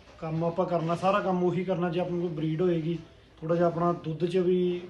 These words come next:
ਵਧੀਆ ਰਹਿਣਗੇ ਆਪਾਂ, ਦੁੱਧ ਵੀ ਜ਼ਿਆਦਾ ਦੇਣਗੀਆਂ ਮੱਝਾਂ ਜਾਂ ਗਾਵਾਂ, ਤੇ ਵਿਕਣਗੀਆਂ ਵੀ ਕੱਲ੍ਹ ਨੂੰ ਵਧੀਆ, ਹੈ ਨਾ। ਕੋਈ ਡੰਗਰ ਮਹਿੰਗਾ ਹੁੰਦਾ ਤੇ ਉਹ ਆਪਾਂ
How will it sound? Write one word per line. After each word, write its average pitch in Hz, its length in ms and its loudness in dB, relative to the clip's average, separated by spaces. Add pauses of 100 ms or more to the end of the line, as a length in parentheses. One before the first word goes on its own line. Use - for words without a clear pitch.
ਵਧੀਆ 165 300 0
ਰਹਿਣਗੇ 170 340 0
ਆਪਾਂ, 165 200 -4
ਦੁੱਧ 160 220 -6
ਵੀ 180 120 0
ਜ਼ਿਆਦਾ 165 260 0
ਦੇਣਗੀਆਂ 165 420 -4
ਮੱਝਾਂ 165 280 -6
ਜਾਂ 165 180 -4
ਗਾਵਾਂ, 156 240 -6 (600)
ਤੇ 196 100 0
ਵਿਕਣਗੀਆਂ 185 580 6
ਵੀ 180 380 2 (100)
ਕੱਲ੍ਹ 175 140 2
ਨੂੰ 170 100 2
ਵਧੀਆ, 170 400 4
ਹੈ 160 120 0
ਨਾ। 208 100 0
ਕੋਈ 185 120 -2
ਡੰਗਰ 170 260 2
ਮਹਿੰਗਾ 170 320 2
ਹੁੰਦਾ 170 220 2
ਤੇ 180 100 -2
ਉਹ 190 140 0
ਆਪਾਂ 175 280 2